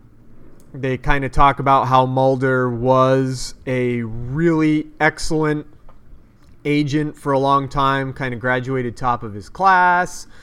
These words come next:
Um, he is really good at, like, profiling serial killers, stuff like that. But he also has the nickname Spooky Mulder, which is gonna come up again for the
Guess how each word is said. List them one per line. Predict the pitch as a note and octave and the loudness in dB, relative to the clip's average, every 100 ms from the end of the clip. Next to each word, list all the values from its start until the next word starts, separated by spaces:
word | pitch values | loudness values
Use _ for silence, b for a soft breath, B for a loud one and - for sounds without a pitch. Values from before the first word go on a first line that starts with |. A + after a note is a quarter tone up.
| B B B | B B B
Um, | - B2 A#2 A2+ A2 G#2+ - - - - | -6 -2 -2 -2 -4 -10 -16 -20 -20 -20
he | A#2 A#2+ C3 C3 B2+ B2+ C3 C3 - - - - - | -14 -10 -6 -4 -4 -4 -6 -8 -14 -20 -20 -18 -14
is | B2 A2+ | -12 -4
really | - C3+ D#3 D3 | -2 2 2 2
good | A#2+ C#3+ C#3 C3+ | 0 0 2 2
at, | B2+ A#2 | 0 0
like, | A#2+ G#2+ - | -4 -2 2
profiling | D3+ C#3 C3+ C3 B2 A2 | 2 2 0 0 0 -6
serial | - E3+ E3+ E3 | -4 -2 0 0
killers, | - D#3+ D#3 D#3 D3 | -2 -2 0 0 -4
stuff | - - C#3+ C#3+ | -8 -4 -4 -2
like | C3 | -4
that. | C3+ C3 C3 - | 0 0 -2 0
But | E3+ E3+ - | 4 4 2
he | C#3+ | -2
also | D3+ D#3 D3 | 0 0 -2
has | D3 C3+ A#2 | -2 -4 -6
the | C3 | -6
nickname | C#3 - C3+ C3 B2+ B2 G#2+ b b | -6 -8 -8 -6 -6 -8 -10 b b
Spooky | - - - E3 D#3 - C#3+ | -20 -20 -4 -2 -2 -4 -6
Mulder, | C3 B2 B2 A2+ G#2 G#2 G2 | -4 -2 0 -2 -4 -8 -8
which | A2 G#2 | -8 -8
is | A2 | -10
gonna | G2 A2+ | -10 -12
come | G2+ A#2+ A2 | -10 -8 -6
up | G#2+ | -4
again | A#2 G#2+ G#2 G#2 | -4 -6 -8 -10
for | G2 A2+ G#2+ | -12 -10 -10
the | G2 G#2+ G#2+ A2 | -10 -10 -10 -6